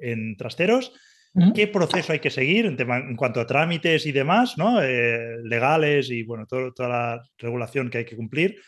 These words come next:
Speaker 1: Si me ayudáis con eso o no, <laughs> si yo me espabilo". Am, y luego la facturación media,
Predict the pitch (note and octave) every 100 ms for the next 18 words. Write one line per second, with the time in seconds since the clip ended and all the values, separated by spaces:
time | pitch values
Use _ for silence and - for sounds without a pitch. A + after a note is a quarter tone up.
0 | _ - - C#3+ C#3 B2 C3+ D#3+ - D3
1 | C3+ C#3 D3 B2 A#3 G#3 D#3+ C#3 C#3 C#3
2 | - B2+ E3 G#3 B3 - _ _ _ _
3 | - C#3 C3 B2+ B2+ B2+ B2 B2 A#2+ B2
4 | - - D3 F3 A#3 E3 - C3+ A2+ E3+
5 | B2 - - C3 C3+ C3+ G3+